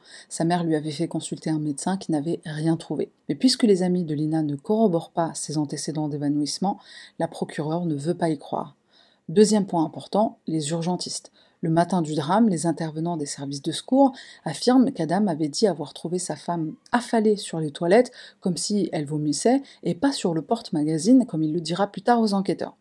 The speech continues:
Quand un médecin va poser des questions à Adam à ce propos, il change de version, et il explique que Lina était en fait allongée sur le porte-magazine.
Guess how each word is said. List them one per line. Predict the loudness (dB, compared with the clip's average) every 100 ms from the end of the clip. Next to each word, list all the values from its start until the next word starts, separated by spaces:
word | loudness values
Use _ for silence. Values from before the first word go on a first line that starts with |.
| -6
Quand | -2 0
un | 2
médecin | 4 4
va | 4 2
poser | -2 -2
des | -2
questions | -4 -6 -2 0
à | 0
Adam | 0 -2
à | -2
ce |
propos, | -6 -6 2 2 2
il | -4 -4
change | -2 0 0 -2
de |
version, | -4 -4 -4 -6 -8 -14 -20 -2
et | 2
il | 4
explique | 2 -2 -2 -4 -4 -4
que | -2
Lina | 0 2 0
était | -2 -4
en | -4
fait | -2 -6 -8 0
allongée | 2 2 2 0 -2 -4 _ -12
sur | -4 -2
le | -2
porte-magazine. | -4 -2 0 0 -2 -4